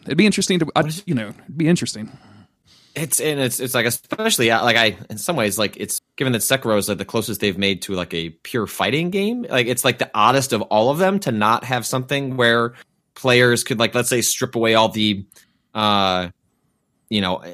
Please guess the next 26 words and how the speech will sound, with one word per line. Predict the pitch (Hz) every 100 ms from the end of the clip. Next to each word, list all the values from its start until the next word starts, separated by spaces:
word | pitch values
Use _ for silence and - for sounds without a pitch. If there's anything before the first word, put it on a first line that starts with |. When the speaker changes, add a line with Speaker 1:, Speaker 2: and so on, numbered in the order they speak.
| 67
Speaker 2:
any | 110 123
of | 120
the | 104 110
upgrades | 123 - 101 95 87
and | 107
it's | 107 -
just | 107 -
sword | 107 110
and | 113
sword | 104 107 -
combat. | 104 127 170 -
Like, | 120 98
I | 110
think | 185
that | 139 107
would |
be, | 101
like, | 110 107
really | 123 151 165 180 165
compelling | 175 170 175 175 175 170
even | 165 170
just | 165 175 -
to | -
watch. | 135 143 185 113 -
And | 110
so, | 101 113 107 101 95